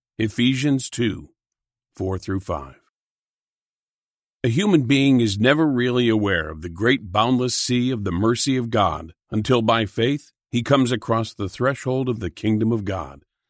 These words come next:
and recognizes it and identifies it. My father was sixty years old when he bowed before Jesus Christ and was born again. That was a near lifetime in which he had sinned and lied and cursed. But to him,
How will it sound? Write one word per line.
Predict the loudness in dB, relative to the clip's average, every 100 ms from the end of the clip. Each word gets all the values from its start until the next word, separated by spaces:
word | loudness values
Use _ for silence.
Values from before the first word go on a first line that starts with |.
| _ -4
and | -2 0
recognizes | 0 0 -2 0 0 0 -2 -4
it | -8 _ _ _ _
and | -4 -2
identifies | 0 -2 -4 -4 -6 -6 -8 -14
it. | -18 _ _ _ _ _ -2
My | 0
father | 2 2 4
was | 2 2 2
sixty | 0 -2 -4
years | -2 0 0 2
old | 0 -2 -8 _ -2
when | 2
he | 2
bowed | 2 0 0
before | -2 0 0
Jesus | 0 -2 -2 -2 -6
Christ | -6 -6 -6 -12 -14 -6
and | -4
was | -4
born | -4 -2 -2
again. | -2 -4 -10 -14 -20 _ _ _ _ _ -2
That | 0 2
was | 0 0
a | 2
near | 4 2 2
lifetime | -2 -4 -4 -6 -8 -8 -8
in | -8
which | -8 -4
he | -4 -4
had | -6
sinned | -6 -2 2 2 0 -4 _ -12
and | -8 -4
lied | -2 -2 -4 -6 -6
and | -4 -4
cursed. | -6 -8 -12 -20 _ _ _ _ _ _ _
But | -2 0
to | 2
him, | 2 4 2 0